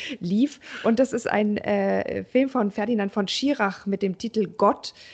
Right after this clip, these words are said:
äh, in dem ein fiktiver Ethikrat, also quasi das waren dann die ZuschauerInnen,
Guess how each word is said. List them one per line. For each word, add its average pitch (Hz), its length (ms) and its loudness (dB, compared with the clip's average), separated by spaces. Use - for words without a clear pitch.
äh, 208 320 2
in 214 120 2
dem 240 120 2
ein 196 280 0
fiktiver 233 500 -4
Ethikrat, 202 840 -2
also 175 160 -6
quasi 185 360 -4
das 185 140 -8
waren 208 140 0
dann 208 120 0
die 190 140 -4
ZuschauerInnen, 220 920 2